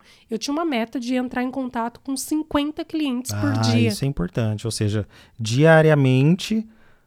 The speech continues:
Speaker 2: você tem que bater uma meta que você precisa, né?
Speaker 1: Sim, todos os dias eu tinha que fazer cinquenta contatos.
Speaker 2: Mas tá chovendo? Tá com dor no
Speaker 1: Cinquenta
Speaker 2: braço?
Speaker 1: contatos, não importa, porque eu preciso vender, que se eu não vender eu não pago conta,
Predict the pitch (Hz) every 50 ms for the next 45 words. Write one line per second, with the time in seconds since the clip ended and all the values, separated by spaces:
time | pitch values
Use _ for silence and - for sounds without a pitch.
0 | _ _ - - 117 113 127 131 - 139 - 151 147 - 156 143 160 156 156 -
1 | 143 151 175 170 151 127 131 151 - 170 156 - 151 147 156 - - - 143 -
2 | 202 214 - - 151 135 123 107 104 101 101 110 127 123 - - 349 320 277 277
3 | 277 - _ - 330 381 381 392 392 349 370 359 302 247 233 240 233 233 240 262
4 | 277 - - - - - _ - - - - - - 269 254 269 262 - - -
5 | 262 254 254 254 - - 262 226 247 233 - 277 262 254 - 262 247 247 - 262
6 | 262 277 269 262 - 202 170 165 - - - - - _ _ _ _ _ _ _
7 | - 117 120 - 147 - - 156 135 147 147 139 120 101 92 90 95 - _ _
8 | _ _ _ _ _ _ _ - - 110 - - 135 240 233 143 147 143 - -
9 | 147 139 135 127 - 311 320 320 - 320 285 269 269 269 - 262 233 220 226 226
10 | 214 _ _ _ - 269 269 262 262 262 262 - 220 - - - 220 - - -
11 | 233 208 220 208 233 240 277 269 277 254 254 254 - - 226 220 214 208 226 220
12 | 226 226 233 262 262 285 277 262 269 320 - - 247 214 196 185 180 - - 208
13 | 208